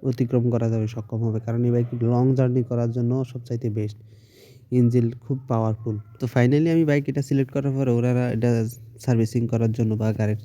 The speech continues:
যে আনুষঙ্গিক যে ইয়ে আছে ওগুলা করার জন্য ভিতরে নিয়ে যাচ্ছিল। তো গিয়ে দেখি আমার বাইকের একদম সব খুলে ফেলে শেষ।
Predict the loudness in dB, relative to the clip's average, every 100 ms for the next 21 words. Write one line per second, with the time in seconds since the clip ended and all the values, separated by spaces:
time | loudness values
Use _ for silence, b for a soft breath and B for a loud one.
0 | -4 -2 0 0 -2 -2 -2 -2 -2 -2
1 | -2 -2 -4 -2 -2 0 0 -2 -6 B
2 | B 0 2 4 4 4 2 2 2 2
3 | 0 -4 -8 -12 -10 -6 -4 0 0 0
4 | -2 -2 0 0 -2 -2 -4 -4 -6 -4
5 | -4 -4 -2 -2 -2 -2 -4 -6